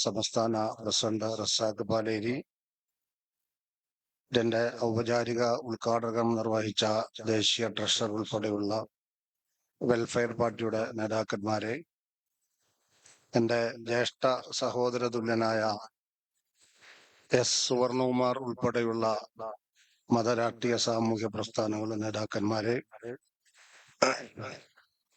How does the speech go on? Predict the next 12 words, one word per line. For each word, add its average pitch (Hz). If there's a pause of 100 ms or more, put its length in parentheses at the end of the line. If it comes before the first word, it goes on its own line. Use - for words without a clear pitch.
(1080)
സാമൂഹ്യ 123
നീതിക്ക് 127
വേണ്ടിയുള്ള 120 (800)
സമരത്തിന് 123 (100)
സജ്ജമായി 120
എത്തിച്ചേർന്ന 113 (340)
വെൽഫെയർ 117 (100)
പാർട്ടിയുടെ 110 (960)
പ്രിയപ്പെട്ട 117 (340)
സമര 110 (220)
സഖാക്കളെ, 98 (3500)
ഇത്തരമൊരു 135